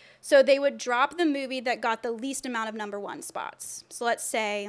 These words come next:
Anatomy of the Fall. I'm just throwing it out there just to put a picture.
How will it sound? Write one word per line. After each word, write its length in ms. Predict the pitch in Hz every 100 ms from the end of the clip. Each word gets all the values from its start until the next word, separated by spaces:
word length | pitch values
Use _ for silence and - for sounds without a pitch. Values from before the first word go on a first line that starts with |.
| 202 _ _ _ _
Anatomy 320 | - 220 190 196
of 80 |
the 40 | -
Fall. 280 | - 113 254
I'm 120 | 247 240
just 140 | 208
throwing 140 | 202
it 80 | 202
out 160 | - -
there 100 | 208
just 180 | 214 - _
to 80 | -
put 120 | 247
a 40 | 226
picture. 380 | - - -